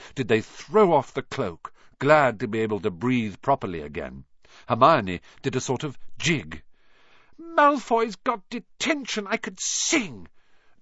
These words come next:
"Don't," Harry advised her. Chuckling about Malfoy, they waited, Norbert thrashing about in his crate. About ten minutes later,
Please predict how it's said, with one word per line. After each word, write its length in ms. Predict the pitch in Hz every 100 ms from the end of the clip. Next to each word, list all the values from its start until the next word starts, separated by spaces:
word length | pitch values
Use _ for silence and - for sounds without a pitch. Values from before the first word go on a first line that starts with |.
| 127 101
"Don't," 440 | 123 95 67 - - -
Harry 320 | - 101 76 76
advised 520 | 78 85 78 67 -
her. 120 | 65 - _ - - _ - - - _ -
Chuckling 460 | - - - 95
about 300 | 98 107 117
Malfoy, 580 | 123 117 95 90 78 80 - _ -
they 120 | 104
waited, 480 | 95 92 - - - _ - -
Norbert 480 | 107 127 123 110 110
thrashing 500 | - - 120 - 123
about 320 | 107 95 95
in 60 | 95
his 180 | 80 98
crate. 380 | - 98 80 - - - - - -
About 260 | 127 120 117 -
ten 260 | - 208 202
minutes 360 | 202 196 -
later, 340 | 185 131 101